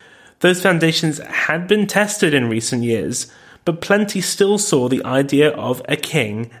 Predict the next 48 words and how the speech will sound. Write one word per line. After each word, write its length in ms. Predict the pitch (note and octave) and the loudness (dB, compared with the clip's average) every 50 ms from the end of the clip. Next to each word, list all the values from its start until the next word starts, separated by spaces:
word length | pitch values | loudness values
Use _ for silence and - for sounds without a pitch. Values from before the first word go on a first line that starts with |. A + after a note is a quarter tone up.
| _ - | _ -6
as 380 | - A#2 A2 G#2+ G#2 G#2+ - - - | -2 -2 0 0 -2 -6 -10 -10 -4
anathema. 600 | A#2+ B2+ C#3+ D#3 D#3 D#3 - - A#2+ G#2 F#2+ - - _ _ _ _ _ _ _ _ _ - | -2 2 2 2 2 0 -4 -6 -6 -6 -6 -10 -18 _ _ _ _ _ _ _ _ _ -2
In 140 | - E3+ F#3 | 0 4 4
his 160 | G#3 G3+ - | 4 2 2
singular 600 | - - G3 F#3+ F3+ D3+ B2+ A2+ G#2+ A#2 B2+ - | 0 0 2 2 2 2 2 0 0 0 -4 -2
and 280 | - C3+ C#3 C#3+ C#3 - | 0 0 2 2 2 0
spectacular 800 | - - - F#3 D#3 - - - F#3 G3+ A#3 A3+ - F#3+ C3 G#2+ | -4 -2 0 0 -2 -2 -4 -2 0 0 0 0 0 0 2 2
act 360 | G#2+ - A#2+ B2 A#2 - - - | 2 2 0 -2 -2 -4 -8 -10
of 80 | B2 | -6
defiance, 800 | - A#2+ A2+ - - D#3+ D#3 A#2+ G#2+ G2 E2 - - - - - _ _ _ _ _ _ _ _ _ - | -6 -6 -4 0 0 2 2 2 0 -4 -6 -10 -12 -12 -14 -14 _ _ _ _ _ _ _ _ _ -12
Cato 400 | - - G#3+ A3 G#3+ - G#3+ G3 | -2 -2 -2 0 2 2 2 2
wounded 520 | D3+ C#3 D#3+ F#3+ G#3 G#3+ G3+ F3 E3 D3+ | 2 2 4 4 6 4 4 2 0 -4
Caesar 520 | - - - C#3 A#2+ A2+ - G#2+ D#2+ - - - - - - - - | -6 -4 -2 -2 -2 -2 -4 -6 -8 -10 -12 -14 -20 -20 -20 -14 -4
in 120 | - D#3 E3 | 0 2 2
a 60 | D#3+ | 4
way 220 | D#3 E3+ F3 E3+ | 4 4 4 4
that 120 | E3+ F3 D3 | 4 2 -2
he 160 | - F3+ E3 | -2 -4 -2
could 160 | - F3+ D#3 | -2 0 0
never 340 | F3 F3 F#3+ G3+ F#3+ F#3+ F3+ | 2 2 4 2 2 2 0
have 140 | D#3+ D#3 - | -2 0 0
done 180 | E3 C3+ A#2 | 0 0 0
had 220 | A2+ - - C3 B2+ | -4 -4 -4 -2 0
he 80 | C3+ | 0
raised 400 | C3 C3 B2+ B2 B2 B2+ B2 - | 0 2 2 2 2 0 -2 -4
his 100 | C3 B2 | -8 -8
flag 300 | - - C3+ A2+ A#2 A2+ | -4 -2 -2 -2 0 -2
in 80 | A2+ A2+ | -2 -4
rebellion. 580 | G#2+ G#2 - D3 D3 D3+ C3 A2 G2 - A#2+ A#2+ - _ _ _ _ _ _ _ - | -4 -2 0 2 2 2 2 0 -2 -4 -10 -14 -16 _ _ _ _ _ _ _ 0
We 80 | G#3 | 2
don't 180 | G#3 C4 D4+ D4 | 2 2 2 4
know 160 | C#4 C4+ B3+ | 4 4 4
what 320 | G#3+ F3+ E3+ G3 G3 - - | 4 4 4 2 2 2 -2
Servilia's 460 | - - E3 D#3 E3 D#3+ D#3 D3 C#3+ | -2 -2 2 2 4 2 2 2 2
reaction 580 | D3 C#3 B2+ - - - - C#3 C3 B2 A#2+ | 2 2 2 2 -2 -2 -2 0 0 -2 0
was 300 | B2 C3 B2+ B2 B2 A#2+ | 2 2 4 4 4 0
to 100 | - - | -2 -4
her 100 | A#2 A2 G#2+ | -2 -2 0
brother's 360 | - A#2 G#2 G2+ G#2+ G#2+ - | 2 0 0 0 -2 -8 -8
death, 360 | - - - - G#2 - - - | -4 -4 -4 -4 -4 -10 -2 -2
but 180 | D#3+ - - | -2 0 2
we 140 | D#3+ F3+ F3 | 0 0 0
do 320 | D#3 C#3+ - F#3 A3 B3 | 0 -2 -2 2 4 4
know 160 | C4 B3 A#3 G3+ | 4 4 4 2
what 300 | F#3 F#3 F3+ C#3+ C#3 - | 2 2 0 0 0 -2
her 100 | E3+ D#3+ | -2 -2
son 480 | - - - - F3+ E3 D3+ D3 C3+ | -2 -4 -2 0 2 2 2 0 -2
felt. 500 | B2 - - - - - - - - - | -4 -4 -10 -10 -12 -12 -18 -18 -20 -20